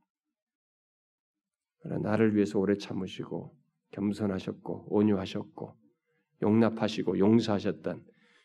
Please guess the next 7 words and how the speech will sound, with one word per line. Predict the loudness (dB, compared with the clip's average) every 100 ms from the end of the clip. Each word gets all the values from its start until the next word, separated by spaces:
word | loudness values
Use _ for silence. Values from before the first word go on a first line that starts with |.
| _
주님 | -8 -2 0 0
생각하면 | -2 -4 -4 -6 -8 -6 -6 -10 -20 _ _ _ _ _ _ _ _ _ _ _ _ _ _ _ _ _ _ _ _ _ _
어렵지 | -2 0 0 0
않습니다. | 0 0 -2 -2 -4 -18 _ _ _ _ _ _ _ _ _ _ _ _ _ _ _ _ _ _ _ _ _ _ -4
여러분, | 0 2 0
다른 | -2 -4 -4 -4
지체들은 | -4 -4 -6 -8 -4 -4 -4